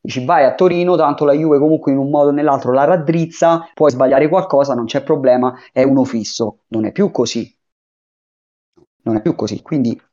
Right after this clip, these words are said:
anche lì scegliere il numero di telecamere in base alla partita, l'arbitro meno esperto, oggi, oggi secondo me non è più un discorso da fare a priori, secondo me.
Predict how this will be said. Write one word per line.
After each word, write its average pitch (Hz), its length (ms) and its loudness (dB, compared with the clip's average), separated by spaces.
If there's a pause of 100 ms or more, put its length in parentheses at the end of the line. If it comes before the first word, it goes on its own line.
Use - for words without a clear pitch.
(120)
anche 143 320 0
lì 160 340 2
scegliere 135 440 0
il 131 60 4
numero 165 260 2
di 185 80 0
telecamere 170 880 2
in 160 80 0
base 123 200 -4
alla 170 140 0
partita, 170 760 -4
l'arbitro 151 400 0
meno 175 140 0
esperto, 143 680 0
oggi, 180 640 0 (520)
oggi 147 480 0
secondo 170 340 0
me 151 440 -4 (400)
non 156 180 2
è 165 80 2
più 175 140 -2
un 175 80 -2
discorso 127 1000 0
da 127 160 -2
fare 123 280 0
a 143 80 2
priori, 110 600 -4
secondo 110 420 -4
me. - 240 -8